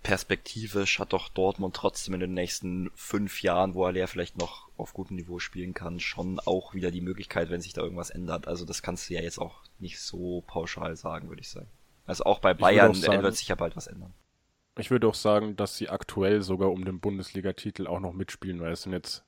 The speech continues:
Speaker 2: sechs beziehungsweise neun Punkte. Mal schauen, was sie machen gegen Augsburg. Und es ist ja auch,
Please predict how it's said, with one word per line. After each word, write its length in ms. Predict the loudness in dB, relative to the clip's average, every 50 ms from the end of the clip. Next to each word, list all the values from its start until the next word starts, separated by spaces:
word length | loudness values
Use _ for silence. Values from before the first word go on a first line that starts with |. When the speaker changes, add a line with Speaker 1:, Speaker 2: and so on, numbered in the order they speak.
| _
Speaker 2:
sechs 320 | -4 0 0 0 0 -4 -10
beziehungsweise 460 | -14 -14 -10 -8 -8 -6 -6 -6 -4
neun 240 | 0 0 0 0 -2
Punkte. 420 | -4 -6 -6 -8 -8 -6 -6 -6 -4
Mal 160 | -4 -4 -6
schauen, 340 | -6 -4 -4 -4 -4 -6 -8 -12 -18 _ _ _ _ _ _ _ -6
was 160 | -4 -4 -4
sie 80 | -2 0
machen 300 | 2 0 0 0 -2 -4
gegen 180 | -4 -2 -2
Augsburg. 520 | -2 -4 -4 -6 -8 -6 -6 -6 -6 -6 -12 _ _ _ _ _ _ _
Und 160 | -6 -4 -4
es 100 | -2 -2
ist 160 | -4 -6 -2
ja 140 | -2 -2 0
auch, 380 | 2 2 2 2 2 -4 -12 -20